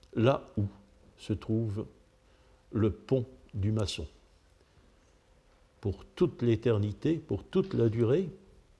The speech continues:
hein, ils seront des hôtes dans la maison de la tromperie. Ceci nous apprend un certain nombre de choses. L'accession au paradis, c'est bel et bien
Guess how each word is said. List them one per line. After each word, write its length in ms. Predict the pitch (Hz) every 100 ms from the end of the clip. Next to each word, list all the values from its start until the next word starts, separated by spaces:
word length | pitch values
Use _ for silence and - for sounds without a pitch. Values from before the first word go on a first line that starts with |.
| 123
hein, 120 | 147 - - - - - - -
ils 120 | 110
seront 360 | - 117 110 113
des 400 | 107 107 98 92
hôtes 400 | 104 139 - - 113 - _ _ _ _
dans 320 | 98 110 117 -
la 280 | 104 107 107 104
maison 560 | 101 101 98 113 117 -
de 420 | 98 92 92 98 - -
la 320 | 92 95 - - -
tromperie. 600 | - 95 95 - 80 78 - - -
Ceci 480 | 139 123 185 180 -
nous 260 | 127 123 120
apprend 340 | 120 147 147 -
un 100 | 123
certain 340 | 110 131 - 110
nombre 240 | 110 98
de 120 | 90
choses. 460 | 85 - 87 92 - _ - - - -
L'accession 600 | 131 123 135 123 147 127
au 60 |
paradis, 560 | 107 113 104 101 117 151 - _ _ _
c'est 140 | -
bel 200 | 98 107
et 80 | 98
bien 260 | 98 127